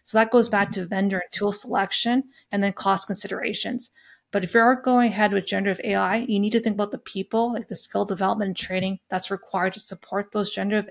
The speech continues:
A I systems. And then worst case scenario, if you have a breach or some sort of data leakage, what is your incident response planning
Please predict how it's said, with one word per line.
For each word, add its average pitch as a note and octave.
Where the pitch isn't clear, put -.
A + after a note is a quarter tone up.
A G3
I G3
systems. A#3+
And G3
then G3
worst G#3+
case G#3+
scenario, G3
if G3
you G#3
have G#3
a F#3+
breach A3+
or G#3
some G#3+
sort G#3
of F#3
data F#3+
leakage, F#3+
what G#3
is A#3+
your A3
incident -
response F#3
planning F#3